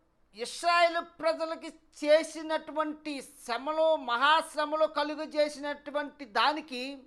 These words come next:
దేవుడు ఉగ్రత వాళ్ళ మీదకి రావడం మూలంగా వాళ్ళందరూ కూడా ఎటువంటి మరణాన్ని పొందుకుంటారంటే,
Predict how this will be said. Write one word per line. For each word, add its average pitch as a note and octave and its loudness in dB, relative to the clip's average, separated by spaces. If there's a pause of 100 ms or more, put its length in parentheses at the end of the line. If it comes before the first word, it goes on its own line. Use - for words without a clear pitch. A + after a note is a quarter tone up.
(580)
దేవుడు D#4 4
ఉగ్రత D#4+ 0
వాళ్ళ C4 4
మీదకి C#4 -2 (760)
రావడం B3+ 2
మూలంగా C4 2 (380)
వాళ్ళందరూ C#4 -2
కూడా B3+ 4 (280)
ఎటువంటి D#4 2
మరణాన్ని D4+ -2
పొందుకుంటారంటే, C#4+ 2